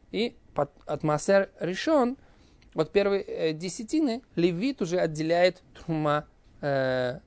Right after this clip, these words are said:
трумат маасер, трума коина. То есть получается, как бы у нас есть такой порядок. Значит, у нас сначала есть, э, вот, вот, грубо говоря, урожай, да, вот мо-, м-, на моём кулаке. Значит, сначала мы отделяем бикурим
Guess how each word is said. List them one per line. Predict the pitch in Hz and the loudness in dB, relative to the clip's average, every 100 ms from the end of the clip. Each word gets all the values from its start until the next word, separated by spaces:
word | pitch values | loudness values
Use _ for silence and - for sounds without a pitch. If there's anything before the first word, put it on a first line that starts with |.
| - | -4
трумат | 160 156 - | 0 0 0
маасер, | 143 143 131 - _ | -2 -2 -6 -10 _
трума | - 147 160 180 - | -4 -2 0 -2 -2
коина. | - 131 | -2 -2
То | 135 | -6
есть | - | -14
получается, | - 160 180 165 | -6 0 2 0
как | - 147 | -4 -2
бы | |
у | |
нас | 151 143 | -2 -2
есть | 151 - | -4 -6
такой | 165 165 | -4 0
порядок. | 156 151 143 - - - - - | 4 2 2 -8 -20 -20 -20 -20
Значит, | - | -6
у | 156 | -2
нас | 147 | -2
сначала | 143 139 139 | 0 2 4
есть, | 135 131 - - - - - | 4 0 -2 -18 -20 -20 -14
э, | 233 127 127 120 | -6 -4 -2 0
вот, | 135 135 - | 0 -2 -6
вот, | 160 139 - | -10 -10 -12
грубо | - - 170 147 143 | -18 -16 -4 -2 2
говоря, | 131 127 | 6 6
урожай, | 123 139 127 - | 8 6 4 -2
да, | - | -4
вот | 151 - - | -4 -6 -14
мо-, | - 127 135 139 | -14 -6 -2 -2
м-, | 143 151 135 139 | -4 -10 -8 -4
на | 135 | -2
моём | 131 131 | 0 -2
кулаке. | - 143 - | 0 -2 -2
Значит, | - - | -10 -14
сначала | - 151 190 165 | -8 -2 0 0
мы | |
отделяем | 135 131 131 123 | -2 -2 -2 -2
бикурим | 127 135 147 120 135 | -6 -4 -2 -2 -4